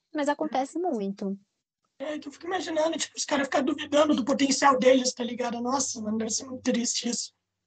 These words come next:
Speaker 2: E,
Speaker 1: É
Speaker 2: cara,
Speaker 1: difícil.
Speaker 2: e, e, aliás, você dublou a Sylph, né, de Castlevania. E, cara, maravilhosa, maravilhosa, parabéns pela dublagem. E eu vi Castlevania, eu vi quase até o final da terceira,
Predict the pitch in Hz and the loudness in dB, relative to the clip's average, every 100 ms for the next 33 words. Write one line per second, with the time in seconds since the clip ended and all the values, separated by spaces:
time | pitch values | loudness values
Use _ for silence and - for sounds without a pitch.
0 | _ - - 233 311 269 339 202 - 202 | _ -8 4 8 8 8 4 2 -4 -8
1 | 190 - _ _ _ - - - 370 440 | -10 -12 _ _ _ -16 -14 -4 -2 0
2 | 392 370 415 285 - 294 311 302 277 320 | 2 4 4 0 -4 -2 -2 -2 2 2
3 | - - 320 508 - 262 247 - - - | 2 -2 0 0 0 0 0 -4 -12 -8
4 | 247 247 233 - 254 214 247 269 208 - | -4 -2 -4 0 0 0 0 0 -2 -8
5 | - _ - - 415 466 240 226 247 339 | -20 _ -12 2 6 6 4 -4 -12 -14
6 | - _ - 320 302 277 359 - 349 302 | -14 _ -4 2 4 4 4 4 4 0
7 | 294 277 285 302 339 320 320 285 277 285 | -2 -2 -2 -2 2 2 2 -6 -6 -6
8 | 302 302 - 294 294 - 285 285 269 247 | -6 -8 -4 -2 -2 0 0 2 0 -6
9 | 240 247 _ _ - 330 285 381 339 - | -8 -12 _ _ -2 0 2 0 0 -2
10 | 302 262 311 277 247 - - 311 359 415 | 0 4 4 2 -2 -8 -4 -2 -2 -4
11 | _ _ _ 339 453 523 480 440 - 311 | _ _ _ 4 6 4 0 -2 0 0
12 | 285 294 262 - 285 339 330 | 0 -4 -6 -4 -2 -2 -2